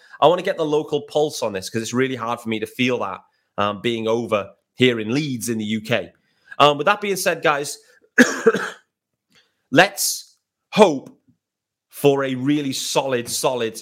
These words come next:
start out of Brian Hoeing this evening. Let's just see if the Marlins can set the tone here at home. They have played some really good ball at home this year. They have played really well at loanDepot.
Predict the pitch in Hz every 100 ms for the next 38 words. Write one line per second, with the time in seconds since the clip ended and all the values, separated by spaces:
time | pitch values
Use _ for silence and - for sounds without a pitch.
0 | - - - 127 113 107 107 104 110 104
1 | 104 104 101 95 92 _ _ _ - 120
2 | 117 107 101 95 92 _ _ _ _ _
3 | _ _ 131 185 180 170 - 151 131 -
4 | 117 120 113 110 117 - 131 - - 123
5 | 120 113 107 104 - 117 110 117 110 110
6 | 127 123 - 139 135 123 113 120 131 127
7 | 120 120 98 117 110 98 110 101 95 92
8 | _ 113 113 - 107 98 90 113 113 110
9 | - 127 117 110 120 123 120 113 110 107
10 | 101 98 _ _ _ - 113 120 113 110
11 | 107 101 98 92 90